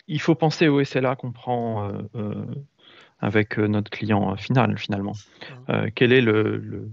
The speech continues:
Speaker 1: le niveau de service, euh, qui est attendu ? Si on fait du vingt-quatre sept, euh, ok, euh, start-stop, euh, ok,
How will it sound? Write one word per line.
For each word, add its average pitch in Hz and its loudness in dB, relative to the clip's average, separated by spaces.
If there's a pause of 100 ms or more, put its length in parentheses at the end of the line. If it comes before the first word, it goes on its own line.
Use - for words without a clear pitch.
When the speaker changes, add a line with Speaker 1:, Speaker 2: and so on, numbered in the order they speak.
(140)
Speaker 1:
le 104 -6
niveau 113 4
de 120 -4
service, 151 4
euh, 117 2
qui 110 -2
est 107 4
attendu ? 127 0
Si - -6
on 135 0
fait - -2
du 117 -8
vingt-quatre 117 -2
sept, 165 -2
euh, 104 -8 (480)
ok, 120 -4
euh, 113 2
start-stop, 143 -6
euh, 101 -2 (880)
ok, - -4